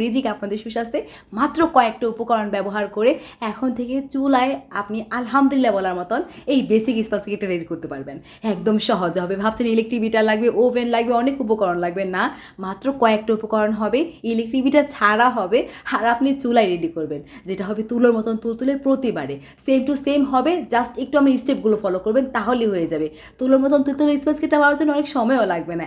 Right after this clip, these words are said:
এখন চলেন ডিটেলসে রেসিপিটা সহজে দেখি। step by step প্রতিটা কাজ করব। সুন্দর একটা মিক্সিং বোল বসিয়ে দিলাম, প্রথমে চালনি দিয়ে দিলাম। শুকনো উপকরণ মেপে নেব।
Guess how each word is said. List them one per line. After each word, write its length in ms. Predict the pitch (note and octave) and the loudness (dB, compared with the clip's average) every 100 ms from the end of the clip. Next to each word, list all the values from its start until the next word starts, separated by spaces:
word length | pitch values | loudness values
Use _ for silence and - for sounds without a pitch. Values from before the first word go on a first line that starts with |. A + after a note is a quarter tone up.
| - | -8
এখন 140 | F#3 A#3 | -6 -2
চলেন 160 | B3+ C4 G#3+ | 0 0 2
ডিটেলসে 300 | A3+ C4 C4 | 2 2 2
রেসিপিটা 260 | A#3 A#3+ C#4 C4+ | -2 -2 0 2
সহজে 220 | A3+ G3 | 2 2
দেখি। 180 | E3 D#3+ C#3 - - C4 | -4 -6 -10 -6 4 4
step 180 | C4+ C#4+ | 6 4
by 100 | C#4 C4+ | 4 4
step 160 | E4 - | 0 0
প্রতিটা 260 | C4+ C4+ A#3+ A3+ | 0 2 2 2
কাজ 120 | A3 - | 0 4
করব। 180 | A3+ A3+ C4+ | 6 8 6
সুন্দর 180 | C4+ B3 B3 | 6 6 8
একটা 100 | A#3+ A#3 | 8 6
মিক্সিং 240 | A#3 D4 D#4+ | 4 4 2
বোল 100 | D4+ | 4
বসিয়ে 220 | D4 D4 D4 | 4 4 6
দিলাম, 160 | D4 C#4 | 6 6
প্রথমে 320 | C#4+ D4+ D4+ A4 - - - | 4 6 4 2 -8 -16 0
চালনি 300 | C4 C4 C4 A#3+ | 2 4 4 4
দিয়ে 120 | G3 F3 | 2 0
দিলাম। 240 | D3 D3 - - _ - - | -4 -6 -12 -18 _ -16 2
শুকনো 240 | C4 B3+ C4 | 4 8 6
উপকরণ 260 | C#4+ D4 C4+ | 8 8 10
মেপে 160 | C4 C#4 | 10 10
নেব। 120 | C#4 | 8